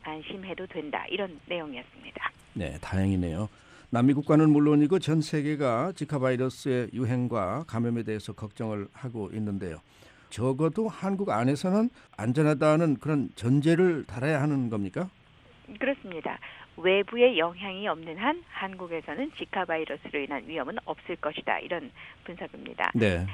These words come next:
Speaker 1: 예, 오늘 국회 보건복지위원회의 지카 바이러스에 대한 그 한국 보건당국의 체계와 대책을 점검하기 위한 자리에서, 어, 나온 이야기인데요. 이 지카 바이러스의 한국 내 전파 가능성 매우 희박하고 이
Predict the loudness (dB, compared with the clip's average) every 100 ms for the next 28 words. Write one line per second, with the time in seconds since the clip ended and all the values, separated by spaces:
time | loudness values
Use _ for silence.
0 | -6 -4 0 2 2 -2 0 2 2 2
1 | 0 0 -2 -8 -10 -2 0 0 -4 -4
2 | 0 2 2 -2 -4 -2 0 0 0 -2
3 | -2 0 0 0 -4 -6 -4 -6 -6 -8
4 | -4 0 0 0 -2 -4 -6 -6 -6 -6
5 | -12 -2 0 0 0 0 0 -2 -8 -6
6 | -6 -6 -10 -2 0 0 -4 -6 -8 -6
7 | -8 -6 -6 -2 -2 -2 -4 -6 -8 -20
8 | -12 -8 -2 -2 -2 -8 -10 -10 -6 -4
9 | -4 -6 -16 -20 -20 -20 -12 -8 -6 -2
10 | 2 2 2 0 -2 -4 -4 -6 -4 -4
11 | -6 -10 -10 -10 -8 -10 -12 -4 -4 -4
12 | -10 -18 -6 -4 -4 -6 -4 -4 -4 -10
13 | -8 -8 -10 -16 -20 -14 -8